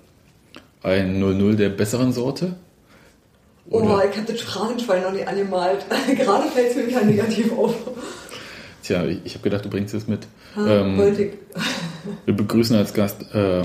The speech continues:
Speaker 1: Matthias.
Speaker 2: Eigentlich begrüßt Matthias uns als Gast. Äh,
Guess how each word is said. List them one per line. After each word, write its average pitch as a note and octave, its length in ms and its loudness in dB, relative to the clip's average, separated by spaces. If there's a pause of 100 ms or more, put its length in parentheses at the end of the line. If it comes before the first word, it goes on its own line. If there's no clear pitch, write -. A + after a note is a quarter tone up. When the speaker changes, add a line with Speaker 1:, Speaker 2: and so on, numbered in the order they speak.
Speaker 1:
Matthias. A#2 460 0 (760)
Speaker 2:
Eigentlich B3+ 300 2
begrüßt A3+ 340 -4
Matthias G#3 400 0
uns A3 260 2
als C4+ 380 -2
Gast. - 420 -2 (280)
Äh, - 180 -4